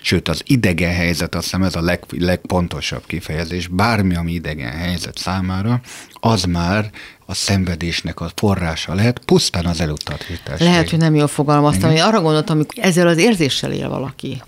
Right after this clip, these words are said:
Speaker 2: Nem is tudja, hogy miért. Tehát nem tudja visszavezetni az okát, hogy mitől türelmetlen, csak látjuk rajta, érezzük, hogy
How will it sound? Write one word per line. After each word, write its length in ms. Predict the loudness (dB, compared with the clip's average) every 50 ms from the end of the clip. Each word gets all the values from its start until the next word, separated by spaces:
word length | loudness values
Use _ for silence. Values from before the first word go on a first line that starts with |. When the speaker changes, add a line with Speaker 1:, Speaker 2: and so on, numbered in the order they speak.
| -20 -10 -2
Speaker 2:
Nem 200 | 2 4 4 6
is 100 | 4 4
tudja, 280 | 4 2 4 4 4 4
hogy 120 | 6 6
miért. 440 | 6 6 6 4 2 0 -2 -6 -6
Tehát 160 | -4 -2 2
nem 140 | 2 4 4
tudja 220 | 4 4 4 4 4
visszavezetni 680 | 2 2 0 0 2 2 2 2 2 0 0 2 2
az 80 | 2 2
okát, 340 | 2 0 0 0 0 0 2
hogy 80 | 4
mitől 460 | 4 4 4 4 4 4 4 2 0
türelmetlen, 760 | 0 2 4 4 6 6 4 4 4 2 2 2 0 0 0 0
csak 160 | 0 0 2
látjuk 480 | 2 2 2 0 -2 -6 -10 -8 -4
rajta, 340 | -4 -2 -2 -2 -2 -4 -2
érezzük, 600 | 2 4 4 4 4 4 0 -2 -4 -6 -6 -6
hogy 140 | -6 -6